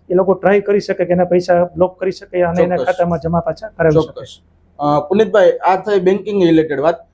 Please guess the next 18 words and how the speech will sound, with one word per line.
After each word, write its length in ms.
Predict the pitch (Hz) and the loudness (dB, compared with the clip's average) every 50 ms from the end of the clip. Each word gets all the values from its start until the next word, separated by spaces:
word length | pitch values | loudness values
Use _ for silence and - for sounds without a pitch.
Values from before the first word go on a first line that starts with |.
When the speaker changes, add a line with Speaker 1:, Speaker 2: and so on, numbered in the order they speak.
| _ - 143 | _ -4 0
Speaker 2:
હવે 180 | 170 196 196 | 0 0 0
ઘણીવાર 400 | 165 147 170 190 214 226 233 226 | -2 -2 -2 0 2 2 2 2
બાળકોને 500 | 196 180 196 208 220 - 220 226 220 220 | 0 0 0 0 0 -2 -2 -2 0 0
અત્યારનો 400 | 208 202 - - 226 220 220 220 | -2 -4 0 -2 -2 -2 0 -2
જે 100 | 202 220 | 0 2
યુગ 320 | 208 190 202 208 208 196 196 | 2 2 2 0 -2 -4 -6
છે 120 | - 226 | -2 -2
એ 320 | 214 - - 214 202 170 | -2 0 0 -2 -2 -2
ગેમ 280 | 160 170 196 208 208 208 | 2 0 0 0 0 -6
રમવાના 320 | 208 208 208 208 202 185 | -6 -2 -2 -2 0 0
શોખીન 420 | 170 - - 180 - - 202 175 156 | -2 -2 -4 -8 -6 -4 -6 -6 -2
થઈ 140 | 165 165 160 | -2 -2 -2
ગયા 200 | 151 156 147 135 | 0 2 2 2
હોય 160 | 135 139 135 | 2 0 -2
છે, 180 | 127 - 131 123 - - 131 - _ _ - | -6 -6 -8 -8 -8 -10 -20 -20 _ _ 0
તો 80 | 170 | 2
એના 160 | 165 190 208 | 2 2 0
કારણે 360 | 208 208 214 214 214 214 214 | -4 -4 -2 -2 -2 0 0